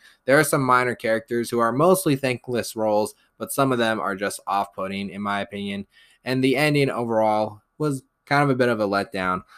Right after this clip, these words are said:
Like, I was watching it and, uh, and then, like, we're probably gonna get to somewhere, and it was like, "Oh, it just ends like that?"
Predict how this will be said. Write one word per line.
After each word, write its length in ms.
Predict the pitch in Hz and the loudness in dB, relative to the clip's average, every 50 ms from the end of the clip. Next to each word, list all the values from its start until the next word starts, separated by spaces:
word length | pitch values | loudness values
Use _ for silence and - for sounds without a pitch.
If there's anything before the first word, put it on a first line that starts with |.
| - _ _ | -20 _ _
Like, 180 | 110 107 95 101 | -4 -4 0 0
I 100 | 113 120 | 2 2
was 160 | 120 113 113 | 2 0 0
watching 520 | 120 120 123 120 120 - - 127 120 117 | 0 2 2 2 2 0 -4 -6 -4 -4
it 260 | 113 110 110 110 - - - - - | -4 -4 -4 -6 -8 -10 -18 -20 -16
and, 460 | - 101 101 101 101 101 98 95 92 - - _ _ _ _ _ _ _ | -10 -8 -6 -6 -4 -6 -6 -6 -10 -12 -16 _ _ _ _ _ _ _
uh, 420 | - 95 95 92 92 92 90 85 - - _ _ _ _ _ _ _ _ - _ _ _ _ _ _ _ _ _ _ _ | -6 -4 -2 -2 -2 -2 -4 -6 -8 -14 _ _ _ _ _ _ _ _ -20 _ _ _ _ _ _ _ _ _ _ _
and 140 | 104 110 107 | -6 -4 -2
then, 300 | 107 107 104 104 101 87 - _ 104 95 - _ _ _ | -2 -2 -2 -2 -4 -8 -12 _ -20 -20 -20 _ _ _
like, 320 | 107 104 107 107 101 92 - - | -6 -2 0 0 0 0 -4 -8
we're 260 | - 104 113 113 110 | -6 -2 0 0 0
probably 300 | 92 - 120 113 113 113 | 0 -2 -2 -2 -2 -2
gonna 180 | 98 110 104 101 | -4 -4 -6 -2
get 180 | 98 110 110 - | -2 -4 -4 -4
to 80 | 117 - | -6 -6
somewhere, 420 | - 120 117 120 117 113 110 101 | -6 -4 -4 -2 -2 -2 -2 -4
and 180 | 98 98 95 95 | -4 -6 -6 -6
it 60 | 95 | -6
was 140 | 92 90 92 | -8 -6 -6
like, 200 | 90 85 - - _ | -6 -6 -6 -10 _
"Oh, 360 | - 120 127 113 90 78 - _ _ _ _ _ _ _ _ _ _ _ - | 0 2 2 2 2 -2 -6 _ _ _ _ _ _ _ _ _ _ _ -8
it 160 | 110 110 107 | -8 -6 0
just 240 | - 117 110 - 101 | 0 0 0 0 -2
ends 200 | 98 104 110 107 | -2 -2 0 -2
like 200 | 101 95 - - | -2 -2 -2 -2
that?" 420 | 82 85 98 120 135 135 - - | 0 2 2 2 2 0 -4 -10